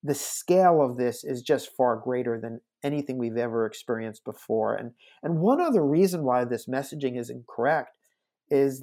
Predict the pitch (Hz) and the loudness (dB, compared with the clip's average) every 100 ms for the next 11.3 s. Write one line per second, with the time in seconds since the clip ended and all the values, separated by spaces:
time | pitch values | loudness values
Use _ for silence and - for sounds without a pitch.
0 | 135 139 139 135 - _ _ _ _ _ | 0 2 2 0 -10 _ _ _ _ _
1 | _ _ _ _ - 127 175 220 - 135 | _ _ _ _ -6 4 4 4 0 -2
2 | 175 151 120 117 123 110 117 _ 147 127 | 0 2 0 0 -2 -4 -10 _ 0 0
3 | - 135 120 120 135 165 190 196 127 135 | -2 -8 -6 -2 2 4 4 0 0 0
4 | 156 165 143 123 117 - - - _ _ | 0 -2 0 2 0 -4 -14 -20 _ _
5 | _ _ _ _ _ - 135 127 151 170 | _ _ _ _ _ -2 0 4 4 2
6 | - 139 127 143 147 131 113 107 - - | 0 0 2 2 4 2 0 -4 -12 -16
7 | - 101 101 95 - _ _ _ _ _ | -8 -6 -6 -8 -16 _ _ _ _ _
8 | _ _ 135 131 _ _ _ 165 190 226 | _ _ -10 -10 _ _ _ 4 6 6
9 | 202 175 143 - 139 120 127 165 180 139 | 4 2 0 -2 -2 2 4 6 4 2
10 | 117 110 104 - - 131 127 123 120 - | 0 0 -6 -14 -8 -2 -2 -4 -12 -8
11 | 123 120 117 | -2 0 -2